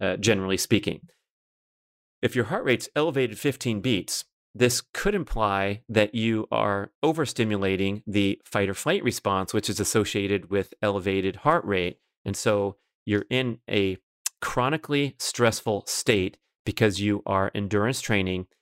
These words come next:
and trying to adhere to that extremely low carbohydrate intake, uh, where she says thirty to thirty-five net carbs a day.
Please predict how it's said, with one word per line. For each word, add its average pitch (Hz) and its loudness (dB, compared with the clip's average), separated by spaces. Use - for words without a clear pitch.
and 104 2
trying 113 0
to 110 -2
adhere 101 0
to - -6
that 95 0
extremely 101 -2
low 98 0
carbohydrate 98 -2
intake, 95 0
uh, 92 0
where 98 4
she - -4
says 101 0
thirty 104 2
to 90 -2
thirty-five 95 0
net 95 2
carbs 95 -2
a 98 -4
day. 95 4